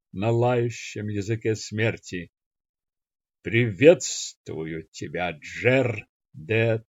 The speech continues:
Таунрил! Прежде чем ты что-то скажешь, ответь, каковы твои намерения и полномочия? И самое главное, поддерживаешь ли ты герцога Ларса де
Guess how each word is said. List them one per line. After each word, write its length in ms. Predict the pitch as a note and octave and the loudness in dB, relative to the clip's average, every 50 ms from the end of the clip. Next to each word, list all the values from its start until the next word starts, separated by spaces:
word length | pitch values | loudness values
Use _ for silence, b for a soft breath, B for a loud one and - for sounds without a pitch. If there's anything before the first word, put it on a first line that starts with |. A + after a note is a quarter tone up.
| _ _ _ _ | _ _ _ _
Таунрил! 880 | - G2+ A2 A2+ A2+ A#2 A2+ A2+ A2+ A2 A#2+ C#3+ D3 C#3+ B2 A2 - - _ _ _ _ _ _ _ _ _ _ _ _ _ _ _ _ _ _ _ _ _ _ _ _ _ _ _ _ _ | -4 -2 -2 0 0 0 0 0 2 2 2 2 4 4 2 2 -2 -6 _ _ _ _ _ _ _ _ _ _ _ _ _ _ _ _ _ _ _ _ _ _ _ _ _ _ _ _ _
Прежде 540 | - A#2+ D3+ F#3 G3+ G3 D#3+ D3+ D#3 F#3 E3+ | 4 6 8 8 8 8 6 4 0 -4 -4
чем 340 | - - F3+ F3+ F3 D#3 | -2 -2 -2 -2 -2 -2
ты 200 | - - F3 D#3+ | 0 2 2 2
что-то 500 | B2 - - - - B2 A#2 A2+ - G#2 | 0 -2 -8 -6 -4 -4 -2 -2 -4 -6
скажешь, 720 | G#2 - - - _ - A2 G2+ G#2 F#2+ F#2 F2+ F2+ - - | -6 -8 -12 -18 _ -6 -4 -4 -4 -4 -6 -8 -10 -8 -8
ответь, 760 | G2+ F#2+ - - A#2+ B2 D#3 F3+ F#3+ C#3 - - - - _ _ _ _ _ _ _ _ _ _ _ _ _ _ _ _ _ _ | -8 -8 -6 -4 0 4 6 6 6 4 2 -4 -18 -20 _ _ _ _ _ _ _ _ _ _ _ _ _ _ _ _ _ _
каковы 720 | - B2 C3+ - - C#3 D#3 F3+ E3 E3 G3+ G#3 D3+ A2 - _ _ _ | -2 -2 -2 2 4 6 6 6 6 6 4 4 4 0 -4 _ _ _
твои 460 | - D#2+ E2+ G2 G2 F#2 F#2 F2+ E2+ | -12 -6 -4 -2 -2 0 -2 -2 -4
намерения 1080 | E2 E2+ E2+ E2 F2 F#2+ G2 G2+ G2 A2 C#3 F#3+ G3+ F3 D#3+ D3 C#3 C3+ A#2+ A2+ A#2 A#2+ | -6 -8 -8 -8 -6 -6 -6 -4 -2 0 2 2 2 2 2 2 2 2 2 2 2 0
и 40 | |
полномочия? 920 | B2 - _ - G#2 G#2+ A2 A2+ G#2+ G2 F2+ D2+ - - - - F#2 F#2+ F#2 | -2 -4 _ -6 -6 -4 -4 -6 -6 -6 -6 -8 -10 -12 -14 -12 -8 -6 -4
И 40 | F#2+ | -4
самое 640 | - - - - E3+ G#3 G#3+ G3+ F#3+ D#3+ C3+ A#2+ G#2 | -4 -4 0 2 4 4 4 4 2 0 0 -2 -2
главное, 680 | F#2 F#2+ F2 F2 F2 F2 E2+ F2 F2 E2+ F2 E2 - _ _ _ _ _ _ _ _ _ _ _ _ _ _ | -4 -6 -6 -4 -4 -4 -6 -6 -6 -6 -8 -8 -10 _ _ _ _ _ _ _ _ _ _ _ _ _ _
поддерживаешь 1200 | - C3 E3 D#3+ C#3+ C3+ C3+ D#3+ A3 A3+ G#3 E3 D3 C#3+ C#3+ D3+ D3+ C3+ C3 B2+ B2 A2 - - - | -2 0 0 0 -2 -2 4 6 6 8 6 4 -2 -4 -4 -2 0 0 0 0 0 -2 -4 -6 -6
ли 120 | G#2+ G#2+ | -4 -4
ты 260 | G#2 - - A#2 G#2+ | -4 -2 -2 -2 -2
герцога 920 | F2+ D#2+ - A#2 C#3 C3+ A#2+ A#2 - - - - A#2+ G#2+ G2 G#2 G#2+ G#2 G2 | -4 -2 0 2 2 2 0 -4 -12 -12 -10 -8 -8 -6 -6 -6 -4 -4 -4
Ларса 680 | G2+ G2 A#2 C#3+ D#3+ D#3 C3+ A#2 - - - - A#2+ A2 | -2 0 2 2 2 0 -2 -6 -10 -10 -6 -4 -4 -4
де 360 | F#2+ G#2+ B2 B2+ B2 B2 | -2 0 2 2 2 0